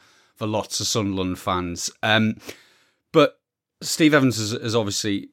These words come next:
he talks a lot about having the smallest budget in the, in the league. I don't know how he's, he, maybe, maybe that's come from the chairman, but, um, the, they did manage to make a, a fair few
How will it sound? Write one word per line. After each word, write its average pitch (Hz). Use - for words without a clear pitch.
he 107
talks 117
a 110
lot 104
about 101
having 98
the 95
smallest 110
budget 104
in 98
the, 90
in 95
the 95
league. 139
I 98
don't 98
know 95
how 98
he's, 98
he, 107
maybe, 110
maybe 117
that's 110
come 110
from 110
the 107
chairman, 120
but, 107
um, 110
the, 139
they 147
did 156
manage 151
to 131
make 139
a, 110
a 117
fair 196
few 156